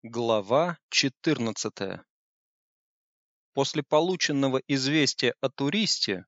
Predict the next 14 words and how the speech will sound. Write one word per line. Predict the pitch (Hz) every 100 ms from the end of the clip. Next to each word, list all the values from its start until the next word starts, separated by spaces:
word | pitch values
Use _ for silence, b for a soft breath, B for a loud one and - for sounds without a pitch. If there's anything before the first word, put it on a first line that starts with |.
| _
которого | 120 - 120 120 117
таксист | 135 131 - - 131 -
после | 120 - 117
полудня | - 123 127 123 113 107
отвозил | 104 113 113 110 117
в | -
центр | - 123 110 107
города, | 107 156 190 110 98 - _ _ _ _ _
поиски | 196 226 160 -
убийцы | 120 110 139 170 -
можно | 113 123 143 120
было | 107 117 113
считать | - 110 - 113 110 -
законченными. | 101 101 107 - 123 113 - 101 98 98 -